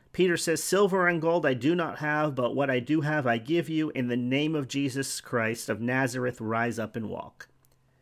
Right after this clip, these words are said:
So he uses the full title there of his earth, Jesus Christ of Nazareth. Now, never again do you see him use that whole title like that.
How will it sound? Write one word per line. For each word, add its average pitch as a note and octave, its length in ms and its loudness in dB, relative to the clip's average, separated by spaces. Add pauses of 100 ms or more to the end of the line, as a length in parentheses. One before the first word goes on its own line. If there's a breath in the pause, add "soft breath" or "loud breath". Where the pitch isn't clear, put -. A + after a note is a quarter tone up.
(460 soft breath)
So G#3 240 6
he F#3+ 100 2
uses G#3+ 360 2
the E3 100 0
full G3 260 4
title E3+ 460 2
there G#2 400 -6 (640)
of A#2 220 -6
his A#2+ 180 -4
earth, C3 300 -2
Jesus D3+ 420 0
Christ D3 380 -2
of C3 120 -4
Nazareth. A2+ 560 -4 (540 soft breath)
Now, E3 160 8
never F#3+ 320 2
again F3+ 360 4
do C3 60 0
you C3+ 120 -2
see D3 240 -4
him C#3 120 0
use C#3 220 0
that C#3 220 0
whole C#3 300 2
title A#2+ 380 0
like A2+ 260 -6
that. G#2+ 260 -10